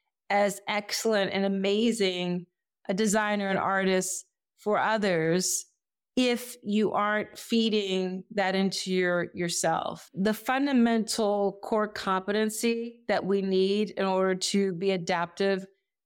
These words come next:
I believe, is curiosity. If you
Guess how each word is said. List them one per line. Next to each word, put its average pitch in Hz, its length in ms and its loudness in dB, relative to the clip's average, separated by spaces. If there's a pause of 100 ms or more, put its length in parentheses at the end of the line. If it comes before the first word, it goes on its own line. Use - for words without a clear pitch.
(580)
I 196 180 -2
believe, 220 320 2
is 185 180 0
curiosity. 175 920 -2 (200)
If 185 180 -10
you 202 100 -8